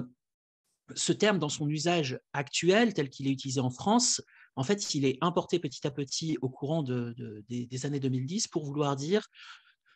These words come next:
en gros, euh, les gens qui vont trop loin à cause de leurs idées, euh, égalitaristes, progressistes, euh, ou libertaires.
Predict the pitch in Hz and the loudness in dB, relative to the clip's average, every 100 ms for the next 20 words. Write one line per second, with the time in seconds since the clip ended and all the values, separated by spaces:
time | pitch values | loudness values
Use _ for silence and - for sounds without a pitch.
0 | _ _ _ - 170 151 139 170 202 226 | _ _ _ 2 4 4 6 8 10 8
1 | - 151 147 143 143 - 143 156 135 196 | 6 2 2 2 0 -2 0 2 2 0
2 | 202 - 156 175 - 175 156 165 180 196 | 0 -6 -6 -6 2 4 6 4 2 2
3 | 147 - 175 156 143 135 147 160 190 190 | 0 0 0 0 0 -2 0 4 6 6
4 | 156 139 156 151 147 131 143 185 208 - | 2 -2 0 -2 -2 -2 -2 0 -4 -4
5 | 143 139 135 135 131 190 202 - 151 135 | -6 -2 -2 0 -2 -2 0 2 2 0
6 | 165 156 147 - 117 | 0 -2 -4 -6 -14